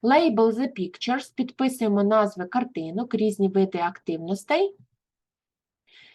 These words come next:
Пишемо протилежне за значенням слово до ось цих прикметників.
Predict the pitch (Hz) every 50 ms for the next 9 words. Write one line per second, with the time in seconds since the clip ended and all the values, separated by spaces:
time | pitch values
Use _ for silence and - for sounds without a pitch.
0 | _ _ _ _ - 294 339 349 - - 277 247 226 220 214 214 - - - 262
1 | 277 302 294 - 330 311 302 277 247 233 233 220 214 208 196 214 220 208 208 214
2 | 202 190 190 - - 202 185 180 180 185 190 - - 214 220 208 196 190 175 165
3 | 165 - 202 202 180 160 - - 196 202 202 202 - 196 190 - - 226 220 -
4 | - 165 147 143 - - 196 208 208 - 294